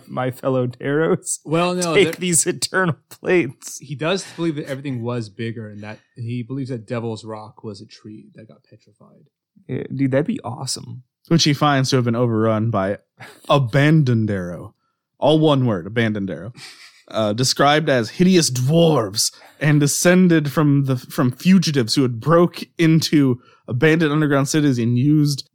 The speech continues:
Speaker 3: defective pleasure simulators, resulting in deformed offspring. It turns out they were,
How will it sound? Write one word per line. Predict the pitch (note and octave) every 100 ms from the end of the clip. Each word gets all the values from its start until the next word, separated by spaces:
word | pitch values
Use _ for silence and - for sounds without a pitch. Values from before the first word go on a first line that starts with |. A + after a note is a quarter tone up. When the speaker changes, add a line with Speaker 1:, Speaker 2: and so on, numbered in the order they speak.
| - B2+
Speaker 3:
defective | D3 B2 - D#3 - D#3 A#2+ -
pleasure | - F3+ D3+ D3 C#3+ C3
simulators, | - D3+ C3 A#2+ A#2+ D3 B2 A#2+ - - -
resulting | C3+ E3+ E3 E3+
in | E3
deformed | D3+ C3 - E3+ E3+ D#3+ D3
offspring. | C#3 C#3+ - - A#2+ B2
It | B2
turns | G3 F3+ E3
out | E3 D#3 A#2+ - - - _
they | C#3 D#3+
were, | E3+ F3